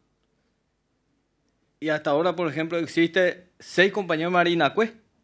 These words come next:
condenado a treinta, a veinte, a seis años de cárcel. Ahora. Y ellos dicen que, que no existe líder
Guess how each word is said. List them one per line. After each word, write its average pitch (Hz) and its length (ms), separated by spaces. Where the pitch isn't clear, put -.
condenado 151 580
a 127 200
treinta, 180 420
a 117 240
veinte, 175 560
a - 80
seis 156 240
años 156 240
de 131 100
cárcel. 147 380
Ahora. 123 460
Y 131 80
ellos 139 180
dicen 147 220
que, 143 340
que 147 100
no 135 120
existe 135 360
líder 131 600